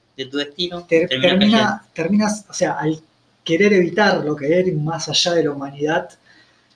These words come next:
Speaker 2: lo único que hace es añadirle o como buscarle extensiones
Speaker 1: Claro.
Speaker 2: a la humanidad.
Speaker 1: Claro, claro.
Speaker 2: O sea, transhumanismo,
Speaker 1: Sí,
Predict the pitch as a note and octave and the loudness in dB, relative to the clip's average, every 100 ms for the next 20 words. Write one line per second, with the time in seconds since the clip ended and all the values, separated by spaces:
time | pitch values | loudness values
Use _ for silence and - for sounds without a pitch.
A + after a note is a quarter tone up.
0 | _ _ _ C#3+ D3+ F3 E3+ D#3+ E3+ E3+ | _ _ _ -8 -4 4 4 6 4 4
1 | E3 F3+ F3+ - _ _ _ _ _ _ | 4 4 2 -8 _ _ _ _ _ _
2 | _ E3 E3 E3 E3 F#3 G#3 F#3+ F3+ F3+ | _ -8 -4 -2 0 2 4 4 2 2
3 | F#3 - D#3 D3+ D#3+ D#3+ D3+ D3 D#3 F3+ | 2 -2 -6 0 2 2 0 -2 -4 -4
4 | D3+ - F#3 F#3+ G3+ G3+ G3 G3 G3 - | -4 -2 0 0 2 4 4 4 2 -2
5 | - _ _ F3+ - D#3+ D#3 G3 G3 D3+ | -14 _ _ -12 -4 0 2 4 2 2
6 | B2 - - A#2+ A2 - _ - D3+ C#3+ | -2 -8 -6 -6 -6 -10 _ 0 0 2
7 | C#3+ D3 C3+ B2+ C#3+ C#3 B2 A#2+ C#3+ C3 | -4 -2 -4 -2 0 0 0 -2 -2 -4
8 | - C#3 D3+ D3+ - E3 D#3+ D3+ D#3 F3+ | -6 0 0 0 -2 0 0 -2 0 4
9 | F3 E3 D3 C3 | 4 4 2 0